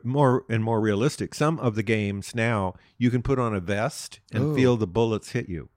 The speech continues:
Speaker 2: Really?
Speaker 1: Yes.
Speaker 2: I don't wanna do that.
Speaker 1: No, that's a
Speaker 2: No, that's too, I'm too old for
Speaker 1: Yeah,
Speaker 2: that.
Speaker 1: it's
Speaker 2: Yeah.
Speaker 1: terrible. So, anyway, um,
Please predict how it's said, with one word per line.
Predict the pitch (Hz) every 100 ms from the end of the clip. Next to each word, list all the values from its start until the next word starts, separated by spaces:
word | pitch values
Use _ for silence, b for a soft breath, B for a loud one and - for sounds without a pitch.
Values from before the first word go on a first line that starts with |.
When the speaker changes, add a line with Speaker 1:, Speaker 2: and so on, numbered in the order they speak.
| _ _ _ _ _ -
Speaker 2:
Really? | 95 104 131 185 247
Speaker 1:
Yes. | 247 104 90 67 - - -
Speaker 2:
I | 123
don't | 120
wanna | 95 90
do | 87 82
that. | 82 82 85
Speaker 1:
No, | 98 82 71 -
that's | 101
a | 95
Speaker 2:
No, | 90 85 82 85
that's | 113 120
too, | - 101 85
I'm | 104 101 -
too | 98 80
old | 78 80
for | -
Speaker 1:
Yeah, | 82
Speaker 2:
that. | - -
Speaker 1:
it's | 92
Speaker 2:
Yeah. | 87
Speaker 1:
terrible. | 98 90 76 b b b b b b
So, | - 180 104 107 -
anyway, | 170 160 117 98 101 _ _ -
um, | 113 110 101 98 92